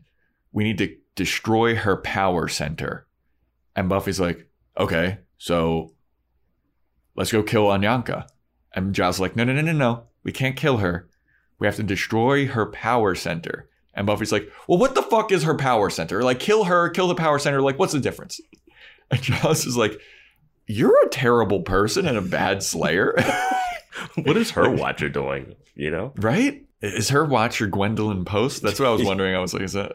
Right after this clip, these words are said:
Speaker 1: what's going on?" But Buffy's like, "Look, I don't fucking destroy power centers. I kill vampires. I kill demons. That's what I do.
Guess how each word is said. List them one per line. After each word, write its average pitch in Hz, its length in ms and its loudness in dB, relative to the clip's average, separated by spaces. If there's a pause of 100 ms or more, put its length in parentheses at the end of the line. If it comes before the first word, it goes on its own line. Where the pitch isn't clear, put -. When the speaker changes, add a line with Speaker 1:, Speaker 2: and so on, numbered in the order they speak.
(460)
Speaker 1:
what's 95 180 -6
going 104 200 0
on?" 92 240 -2 (640)
But 202 140 0
Buffy's 110 320 0
like, 107 220 0
"Look, 127 380 0
I 127 120 4
don't 143 380 0
fucking 110 380 -2
destroy 90 500 0
power 78 420 -2
centers. 62 420 -8
I 107 200 0
kill 101 400 0
vampires. 80 800 -2
I 87 220 2
kill 80 300 -4
demons. 73 580 -8
That's 95 280 -2
what 87 140 0
I 82 180 0
do. 78 360 -4